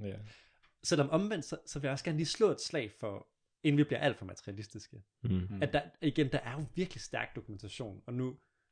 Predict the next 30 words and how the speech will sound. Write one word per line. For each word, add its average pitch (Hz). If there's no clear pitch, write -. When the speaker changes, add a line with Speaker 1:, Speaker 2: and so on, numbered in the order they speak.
Speaker 2:
nu 135
er 127
det 127
ikke 127
en 117
spøgelseshistorie 117
som 101
sådan, 139
men, 104
men 120
det 139
scenarie, 139
jeg 101
lige 113
malede, 110
der 123
kom -
jeg 117
jo 104
virkelig 113
til 120
at -
tænke 139
på -
det 98
der 92
Our 113
Lady 117
of 117
Fatima-mirakel. 98